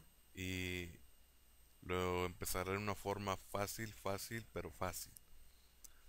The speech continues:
Bueno, como pueden ver en su pantalla, ya me he mandado unos ítems, que este viene siendo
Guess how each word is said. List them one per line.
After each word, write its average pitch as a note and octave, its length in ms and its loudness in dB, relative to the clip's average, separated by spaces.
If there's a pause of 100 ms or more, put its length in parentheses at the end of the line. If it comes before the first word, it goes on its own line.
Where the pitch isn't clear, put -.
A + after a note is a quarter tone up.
(640)
Bueno, A2 260 0
como G#2+ 220 -2
pueden G#2 340 2
ver G#2 240 6 (800)
en F2 380 -2
su - 100 -10
pantalla, F#2 680 0 (800)
ya F2+ 220 0
me F#2+ 180 2
he G2 60 2
mandado F#2 500 2
unos F#2 640 -4
ítems, A2 680 -4
que F2+ 120 -2
este F#2 220 -4
viene F#2 220 -4
siendo F#2 460 -4